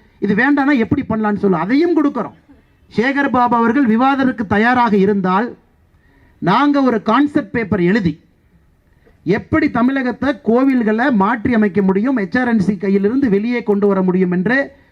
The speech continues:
நாங்க ஒரு கான்செப்ட் பேப்பர் எழுதி மாநில அரசுக்கு அனுப்புறோம்.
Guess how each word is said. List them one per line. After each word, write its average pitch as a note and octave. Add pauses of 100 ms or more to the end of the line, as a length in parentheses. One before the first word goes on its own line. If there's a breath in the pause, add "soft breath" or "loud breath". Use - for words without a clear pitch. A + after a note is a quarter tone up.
(220 soft breath)
நாங்க C#4
ஒரு A#3
கான்செப்ட் C#4
பேப்பர் G#3
எழுதி A#3
மாநில A#3+
அரசுக்கு F#3
அனுப்புறோம். F3+